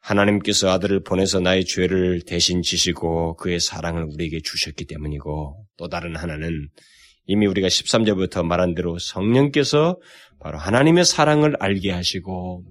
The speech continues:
믿게 하시고 예수 그리스도를 믿고 시인하도록 역사하시기 때문이요. 또 하나님과 다른 형제를 사랑할 수 있도록 감화, 감동하시기 때문에 그렇습니다. 여러분, 이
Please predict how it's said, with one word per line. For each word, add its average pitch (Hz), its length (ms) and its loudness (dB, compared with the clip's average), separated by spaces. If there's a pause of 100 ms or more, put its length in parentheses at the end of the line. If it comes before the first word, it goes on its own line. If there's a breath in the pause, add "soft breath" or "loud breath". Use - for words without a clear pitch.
(120)
믿게 92 300 -2
하시고 85 680 -4 (260 loud breath)
예수 95 300 2
그리스도를 90 400 -2
믿고 87 340 -4
시인하도록 85 760 0
역사하시기 98 680 -4
때문이요. 123 440 4 (640 soft breath)
또 71 220 -8
하나님과 117 600 4
다른 117 280 2
형제를 120 260 4
사랑할 165 380 4
수 180 100 2
있도록 180 380 2
감화, 196 400 4 (240 loud breath)
감동하시기 165 760 -2
때문에 95 300 -6
그렇습니다. - 420 -14 (1300)
여러분, 151 300 6
이 165 480 4